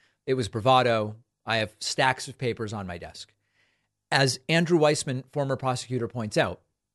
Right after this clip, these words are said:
everybody who was in the room has probably already said,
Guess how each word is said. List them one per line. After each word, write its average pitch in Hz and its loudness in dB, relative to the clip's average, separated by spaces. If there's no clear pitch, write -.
everybody 185 6
who 165 2
was 139 -2
in 135 -4
the 117 -4
room 120 -4
has 113 -8
probably 120 0
already 107 0
said, 95 -2